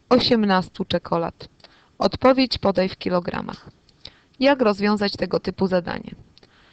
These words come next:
Więc po pierwsze musimy policzyć,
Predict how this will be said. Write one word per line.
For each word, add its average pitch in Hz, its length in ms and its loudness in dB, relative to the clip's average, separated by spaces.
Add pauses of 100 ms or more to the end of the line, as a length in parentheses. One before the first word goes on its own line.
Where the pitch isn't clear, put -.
(340)
Więc 262 220 -2
po 311 160 6
pierwsze 214 680 2
musimy 262 540 0
policzyć, 240 800 2